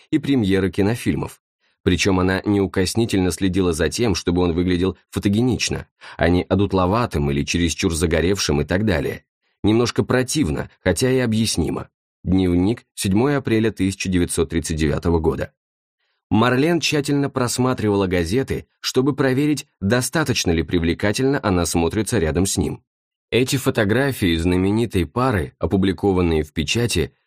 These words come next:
навредили писательской репутации Ремарка, возможно, больше, чем любые негативные рецензии.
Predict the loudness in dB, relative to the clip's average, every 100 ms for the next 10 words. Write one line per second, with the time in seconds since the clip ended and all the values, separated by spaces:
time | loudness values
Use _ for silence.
0 | 0 0 2 0 0 -2 -2 -2 -2 -2
1 | -2 0 0 0 0 -2 0 0 2 2
2 | 0 -2 0 0 0 0 0 0 0 0
3 | 0 0 -2 0 0 0 0 0 0 0
4 | 0 0 -2 -2 -2 0 0 -2 -2 -2
5 | -2 -6 -12